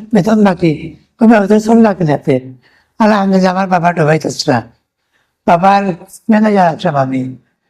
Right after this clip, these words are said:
চলার কোনো অসুবিধা হচ্ছে না, বুঝতে পারছি না কথা। কিন্তু মাদ্রাসায় যে মেহনত করি, মেহনত করিয়া যে টাকা পাই না, এগুলো কষ্ট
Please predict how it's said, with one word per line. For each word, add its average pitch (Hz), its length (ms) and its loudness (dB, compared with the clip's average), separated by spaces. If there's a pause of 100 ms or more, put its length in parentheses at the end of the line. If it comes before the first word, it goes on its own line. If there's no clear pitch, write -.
(140)
চলার 208 360 -2
কোনো 262 340 2
অসুবিধা 151 400 -2
হচ্ছে 127 300 -8
না, 127 120 -4 (880)
বুঝতে 202 140 -2
পারছি 196 200 0
না 170 200 0
কথা। 135 240 -4 (560)
কিন্তু 202 200 4
মাদ্রাসায় 196 460 4
যে 285 140 2
মেহনত 214 440 0
করি, 143 360 -6 (720)
মেহনত 214 340 4
করিয়া 208 220 4
যে 196 100 2
টাকা 190 260 2
পাই 180 200 0
না, 156 220 2 (400)
এগুলো 233 300 6
কষ্ট 214 260 -2